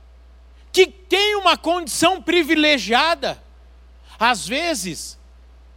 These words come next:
contribuem com cestas e mais cestas básicas nesse momento,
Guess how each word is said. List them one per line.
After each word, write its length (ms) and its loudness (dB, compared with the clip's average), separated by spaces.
contribuem 1300 -2
com 500 -6
cestas 760 -4
e 80 -4
mais 240 -4
cestas 560 -6
básicas 640 -4
nesse 240 -8
momento, 520 -8